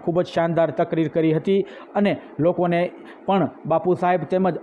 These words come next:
અલ્લાહ અને અલ્લાહના વલીઓની કરામત તેમજ સહાબાઓ વિશે તેમજ હુઝુર સલ્લલ્લાહુ અલૈહિ વસલ્લમ વિશે પણ અનેક દૃષ્ટાંતો પૂરા પાડી અને ઈમાન અફરોઝ તકરીર કરી હતી અને શાનદાર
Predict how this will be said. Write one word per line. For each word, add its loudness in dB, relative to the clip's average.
અલ્લાહ 4
અને 0
અલ્લાહના 2
વલીઓની 2
કરામત 0
તેમજ 2
સહાબાઓ 2
વિશે 0
તેમજ 0
હુઝુર 2
સલ્લલ્લાહુ 2
અલૈહિ -2
વસલ્લમ 2
વિશે 0
પણ 0
અનેક 2
દૃષ્ટાંતો 0
પૂરા 4
પાડી 4
અને 2
ઈમાન 2
અફરોઝ 0
તકરીર 0
કરી 4
હતી 2
અને 0
શાનદાર 4